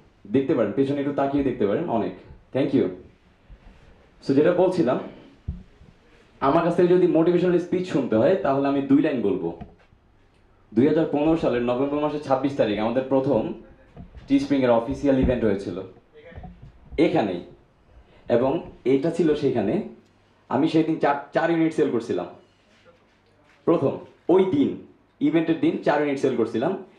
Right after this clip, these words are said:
এবং তার কিছুদিন আগে আমি একটা suicide attempt করতে গিয়েছিলাম, যেটা আমার ভাইয়া বলেছিল, খুবই depression থেকে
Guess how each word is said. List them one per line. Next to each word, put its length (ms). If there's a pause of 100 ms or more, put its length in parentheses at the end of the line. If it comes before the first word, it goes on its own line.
(200)
এবং 260
তার 180
কিছুদিন 360
আগে 300 (640)
আমি 300
একটা 180
suicide 500 (180)
attempt 360
করতে 160
গিয়েছিলাম, 380
যেটা 200
আমার 300 (180)
ভাইয়া 240
বলেছিল, 360 (240)
খুবই 200
depression 500
থেকে 500